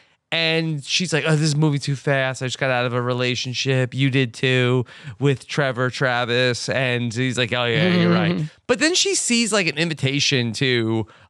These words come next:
Speaker 1: "Oh, what's this? The Harvard Club?" And he's like,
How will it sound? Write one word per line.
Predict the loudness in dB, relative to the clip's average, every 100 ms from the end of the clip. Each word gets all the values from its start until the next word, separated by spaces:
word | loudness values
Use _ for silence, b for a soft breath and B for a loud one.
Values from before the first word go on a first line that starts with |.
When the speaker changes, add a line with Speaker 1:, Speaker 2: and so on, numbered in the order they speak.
| -2
Speaker 1:
"Oh, | 0 2
what's | 2 0 -2
this? | -2 0 -2
The | -8
Harvard | -8 -6 -4 -2 -6 -6
Club?" | -2 0 0 -2 -12 b b b b
And | -2
he's | 0 0
like, | -2